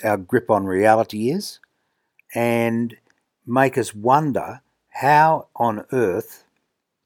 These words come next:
we are gonna be able to persevere. So all that is there, and all that is happening in this, in the Acts of the Apostles today.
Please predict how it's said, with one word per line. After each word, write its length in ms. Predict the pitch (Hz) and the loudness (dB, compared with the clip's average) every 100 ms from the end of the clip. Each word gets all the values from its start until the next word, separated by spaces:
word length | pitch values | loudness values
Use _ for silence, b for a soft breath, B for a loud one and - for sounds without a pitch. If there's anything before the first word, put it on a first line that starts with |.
| _ _ _ _ _ | _ _ _ _ _
we 160 | 107 110 | -2 0
are 60 | |
gonna 240 | 101 107 101 | 2 -2 -2
be 160 | 110 | -4
able 260 | 101 104 101 | -2 -2 -4
to 80 | 101 | -8
persevere. 680 | - 101 - - 110 92 - _ _ _ _ _ _ _ _ _ | -6 -6 -6 -8 -6 -6 -10 _ _ _ _ _ _ _ _ _
So 220 | - 135 | 0 2
all 280 | 131 190 196 | 6 6 6
that 260 | 143 131 - | 4 0 -2
is 240 | 107 87 | -4 -4
there, 480 | - 71 - 104 147 _ _ _ _ _ _ _ _ | -10 -12 -12 -12 -14 _ _ _ _ _ _ _ _
and 120 | 117 | -2
all 200 | 120 120 | 2 2
that 280 | 107 135 127 | 4 2 2
is 160 | 123 107 | -4 0
happening 500 | 123 120 110 113 110 _ _ _ _ | 0 0 -2 -6 -6 _ _ _ _
in 400 | 131 123 113 110 _ | -4 -2 -2 -6 _
this, 360 | 110 139 135 - - | -4 -2 -2 -6 -8
in 120 | 101 | -8
the 160 | 101 104 | -4 -4
Acts 240 | 104 - | -4 -8
of 60 | 92 | -6
the 100 | 98 | -4
Apostles 560 | 92 110 104 95 90 | -2 -2 -4 -6 -16
today. 500 | - 104 117 95 - | -14 -4 -2 -2 -8